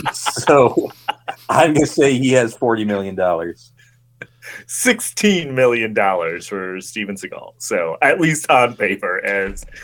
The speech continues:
Speaker 2: the Tush so eloquently put. Uh, okay,
Speaker 1: We're,
Speaker 2: so
Speaker 1: we're gonna get into this, but I just feel like, just to bring it up right now, this is a man from Lansing, Michigan,
Speaker 2: <laughs>
Speaker 1: and the way he presents himself and talks all the time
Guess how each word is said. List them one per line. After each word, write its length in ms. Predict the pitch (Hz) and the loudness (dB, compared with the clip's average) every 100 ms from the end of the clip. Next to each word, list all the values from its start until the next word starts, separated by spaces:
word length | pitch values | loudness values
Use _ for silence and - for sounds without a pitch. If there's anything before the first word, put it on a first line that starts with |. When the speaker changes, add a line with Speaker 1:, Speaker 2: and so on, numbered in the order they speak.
| - | -8
Speaker 2:
the 100 | - | -6
Tush 260 | - 123 104 | -2 -2 0
so 480 | - 123 107 95 95 - - - - - | -2 0 0 0 -8 -16 -20 -20 -20 -2
eloquently 560 | 160 151 117 123 113 104 | 2 4 4 0 0 -4
put. 240 | - - - _ - | -4 -12 -14 _ 2
Uh, 460 | 131 127 127 127 - | 4 6 4 4 4
okay, 280 | 233 104 214 | 2 4 2
Speaker 1:
We're, 80 | 196 | 2
Speaker 2:
so 160 | 165 | 2
Speaker 1:
we're 60 | 226 | 4
gonna 160 | 302 247 | 4 4
get 140 | 208 | 4
into 240 | 196 180 147 | 2 2 2
this, 180 | 131 | 2
but 120 | 147 139 | 2 0
I 60 | |
just 240 | 139 190 - | 0 -8 -2
feel 180 | 202 | 2
like, 300 | 160 131 117 | 2 0 -6
just 300 | 127 135 - - | -14 -14 -14 -12
to 60 | |
bring 200 | 113 139 | -2 2
it 40 | 131 | 2
up 100 | 120 | 2
right 180 | 113 107 | 2 4
now, 260 | 104 90 - _ - | 4 2 -2 _ -2
this 160 | 170 196 | 0 2
is 100 | 254 | 2
a 60 | 220 | 2
man 340 | 175 170 165 | 4 4 2
from 280 | - 139 107 | 0 0 2
Lansing, 500 | 117 131 - 139 113 | 2 0 -2 -2 0
Michigan, 560 | 107 - - 85 85 90 - - | -2 -4 -8 -8 -10 -10 -4 -2
Speaker 2:
<laughs> 180 | 170 | 2
Speaker 1:
and 220 | 208 139 143 | 2 4 4
the 140 | 139 | 4
way 440 | 127 123 151 175 | 4 2 2 2
he 260 | 208 208 190 | 2 0 0
presents 520 | - 139 135 151 151 | 0 2 2 2 0
himself 580 | 170 151 - 160 151 151 | -4 -4 2 4 4 2
and 200 | 131 110 | 0 -2
talks 400 | 107 135 143 147 | 2 4 4 4
all 180 | 131 127 | 2 2
the 100 | 123 | 2
time 480 | 120 127 120 120 120 | 2 2 4 2 -2